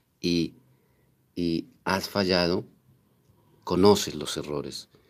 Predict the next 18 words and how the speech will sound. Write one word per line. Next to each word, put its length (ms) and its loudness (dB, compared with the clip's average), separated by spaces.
Entonces, 360 6
amados, 400 10
a 60 6
nosotros 480 6
como 360 8
hombres 540 10
de 140 2
Torá 400 10
no 100 8
nos 160 8
sirve 280 4
mucho 420 8
decir, 300 8
"Oh, 400 12
tengo 360 10
mucho 340 8
conocimiento", 960 8
cuando 640 0